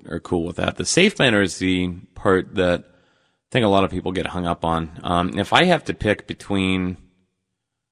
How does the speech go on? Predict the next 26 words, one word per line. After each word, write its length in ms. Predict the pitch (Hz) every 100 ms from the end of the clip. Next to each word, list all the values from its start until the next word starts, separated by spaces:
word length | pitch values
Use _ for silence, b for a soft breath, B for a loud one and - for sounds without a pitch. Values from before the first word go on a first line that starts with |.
| _ _ _ _ -
walking 560 | 95 92 107 - 117
a 80 | 95
gun 400 | 85 92 92 104
to 80 | 104
someone 560 | - 98 95 90 90 90
or 240 | 85 85
walking 460 | 85 85 - 82 82
body 380 | 95 151 143
armor 280 | 90 90 87
to 200 | 78 -
someone, 520 | 80 85 80 82 82 90 b b b
I 160 | - 170
would 240 | 190 113
much 320 | 110 143 -
rather 320 | 117 107 95 85
a 60 |
gun 260 | 82 95 87
get 160 | 85
stolen 420 | - 92 85 85 82
than 300 | 82 80 78
body 320 | 82 80 80
armor. 340 | 71 76 - _
Body 320 | 98 151 147
armor 240 | 101 92 82
scares 420 | - 87 90 78
me, 260 | 76 80